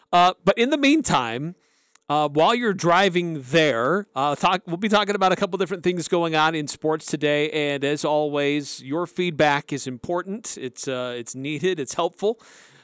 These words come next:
And I, I'll always love to hear from you guys, our listening audience. And, uh, chime in on our Guild Mortgage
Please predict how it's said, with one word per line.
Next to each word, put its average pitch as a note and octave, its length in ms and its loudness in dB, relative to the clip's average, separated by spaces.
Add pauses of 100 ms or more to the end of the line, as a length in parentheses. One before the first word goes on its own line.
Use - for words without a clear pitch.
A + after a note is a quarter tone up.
(140)
And C#3+ 240 2
I, C3+ 40 2
I'll C#3 260 0
always E3+ 320 4
love D#3+ 380 6
to C#3+ 100 -2
hear D3 480 0
from C#3 320 -2
you D3 160 0
guys, A#2+ 460 -2
our B2 180 -2
listening C3 380 -4
audience. A#2+ 500 -2 (480)
And, B2+ 240 -4
uh, B2+ 80 0
chime A3 300 2
in D#3 300 0
on C#3 120 -4
our C#3 160 -2
Guild D#3 420 -2
Mortgage D#3 520 -2